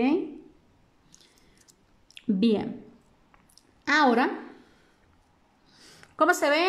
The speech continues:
A ver, quiero corazoncitos, quiero que me diga algo. Bien. Saludos de Carolina del Norte, saludos.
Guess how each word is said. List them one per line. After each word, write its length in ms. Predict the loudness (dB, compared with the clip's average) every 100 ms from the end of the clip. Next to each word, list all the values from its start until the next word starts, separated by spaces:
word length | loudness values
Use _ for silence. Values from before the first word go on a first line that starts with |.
| 0
A 60 |
ver, 480 | 2 2 2 2 -2 0
quiero 220 | 2 4
corazoncitos, 760 | 2 2 -2 -2 0 0 0
quiero 220 | 2 0 2
que 60 |
me 120 | 2
diga 440 | 4 4 4 4 2
algo. 640 | 2 2 2 0 -6 -20 -20 _ _ _ _ _ _ _ -10
Bien. 540 | -6 -2 -2 -4 -10 -20 -20 -20 _ _ -20 -20 -20 _ _ _ _ _ -20 -20 -20 _ _ _ _ -20 _ _ _ -20 -20 -20
Saludos 380 | -4 0 2 4
de 100 | 4
Carolina 440 | 2 0 2 2 4
del 140 | 4
Norte, 320 | 2 0 -2
saludos. 800 | -4 -2 0 0 0 -2 -4 -14